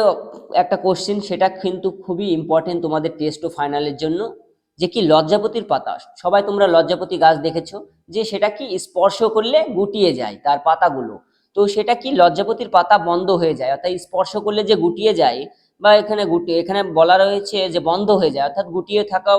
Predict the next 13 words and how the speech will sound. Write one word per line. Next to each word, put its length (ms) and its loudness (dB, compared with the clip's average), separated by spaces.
ব-, 220 -2
কোশ্চেন 300 -4
থাকতে 300 -2
পারে। 220 2
তো 80 -2
কি 140 -4
লজ্জাপতির 520 2
পাতা 260 2
বন্ধ 260 0
হয়ে 220 0
যাওয়া 200 6
এক 180 4
প্রকার 260 0